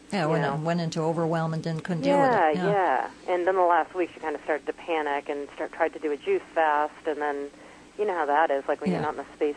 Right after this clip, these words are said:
Speaker 2: to do that. She, you know, was really struggling, so.
Speaker 1: Oh, poor thing.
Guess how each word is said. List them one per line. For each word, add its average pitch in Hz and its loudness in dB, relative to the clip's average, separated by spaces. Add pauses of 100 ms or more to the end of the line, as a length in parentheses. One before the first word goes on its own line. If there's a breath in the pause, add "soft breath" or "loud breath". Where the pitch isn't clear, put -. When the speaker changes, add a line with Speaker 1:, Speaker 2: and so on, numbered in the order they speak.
(120)
Speaker 2:
to - -10
do 165 0
that. 135 2
She, - -12 (200)
you 180 0
know, 147 0
was 151 -6
really 165 -4
struggling, 175 -4 (200)
so. 139 -2 (320)
Speaker 1:
Oh, 202 -2
poor 262 -2
thing. 254 -4